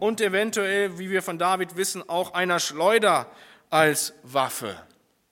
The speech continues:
Wie sind die Schafe? Wer sind die Schafe? Die Schafe sind wir in dem Bild. David sagt von sich selber, dass er das Schaf ist. Schafe sind normalerweise einfältige Tiere. Man könnte auch sagen, dumm, wenn man's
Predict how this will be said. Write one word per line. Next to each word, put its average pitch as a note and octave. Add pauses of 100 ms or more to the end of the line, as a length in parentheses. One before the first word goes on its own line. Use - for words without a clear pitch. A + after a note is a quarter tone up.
(300)
Wie D#3
sind A3+
die G3+
Schafe? G3+ (840)
Wer G3+
sind A#3
die B3
Schafe? A3+
Die G#3
Schafe G3+
sind F#3
wir A#3
in A3+
dem A3
Bild. A3
David G3+ (240)
sagt G3
von G3+
sich F#3+
selber, G3+
dass F#3
er F#3
das F3+
Schaf F3
ist. - (280)
Schafe A#3+
sind A3+
normalerweise G3 (220)
einfältige G3+
Tiere. C#3 (1300)
Man C#3+
könnte G3
auch D#3+
sagen, D#3+
dumm, B2 (1600)
wenn B2
man's -